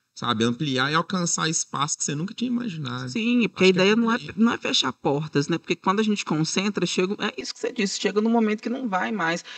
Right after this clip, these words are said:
Speaker 2: e não tem com quem você
Speaker 1: Você, você, você
Speaker 2: trocar.
Speaker 1: cria limite, você che-, você torna um profissional limitado, você chega ali,
Speaker 2: Sim,
Speaker 1: estagnou,
Speaker 2: sim,
Speaker 1: velho.
Speaker 2: sim. Né, eu escutei uma frase esses dias pra trás e que eu concordo muito com ela. Produtor, quando, quando você encontrar um produtor que falar pra você que sabe de tudo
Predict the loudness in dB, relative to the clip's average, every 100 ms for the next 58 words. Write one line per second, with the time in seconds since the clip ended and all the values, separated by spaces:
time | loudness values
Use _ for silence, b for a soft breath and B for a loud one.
0 | B 0 2 2 2 -2 0 2 2 0
1 | 0 2 2 2 2 2 2 0 0 0
2 | 0 0 -2 -2 -2 -2 -2 -4 _ 0
3 | 2 2 -2 -2 -2 -2 -2 -2 -2 -6
4 | -8 -4 -4 -2 -2 -2 -4 -4 -2 0
5 | -2 -2 -4 -6 -4 0 0 0 -4 -6
6 | -6 -8 -8 -6 -2 2 4 4 2 2
7 | 4 4 4 2 0 -4 -4 -2 -2 -2
8 | -2 0 0 0 -2 -2 0 0 4 4
9 | 2 -2 -4 -4 -2 0 0 0 0 2
10 | 0 2 0 0 B B -4 -2 0 0
11 | 0 0 -2 0 -2 2 0 2 0 2
12 | 0 0 -2 -2 -2 0 -2 -2 -2 -2
13 | -4